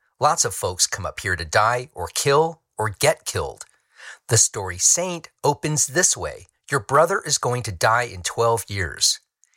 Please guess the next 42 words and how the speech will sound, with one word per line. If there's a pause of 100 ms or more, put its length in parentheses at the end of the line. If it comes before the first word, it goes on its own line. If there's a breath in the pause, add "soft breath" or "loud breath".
(140)
And
in
the
title
story,
which
opens
the
book, (320 loud breath)
Hampton
begins
with,
"Nothing
will
ever
fix
what's
broken
in
this
town, (260)
but
it
would
be
nice
if
they'd
at
least
get
the
dead
bear
out
of
the
parking
lot
at
Food
Country."